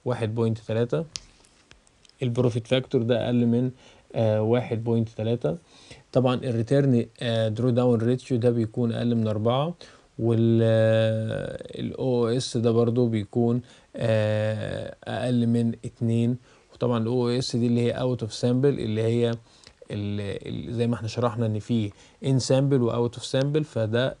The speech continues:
اللي هو الخاص بال out of sample. ونسبة الربح بتكون أقل من تلاتين في المية. آم،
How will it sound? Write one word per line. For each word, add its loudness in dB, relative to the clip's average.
اللي -4
هو 2
الخاص 0
بال -6
out -4
of -4
sample. 0
ونسبة 0
الربح 2
بتكون 0
أقل 0
من 2
تلاتين 0
في -2
المية. 4
آم، 4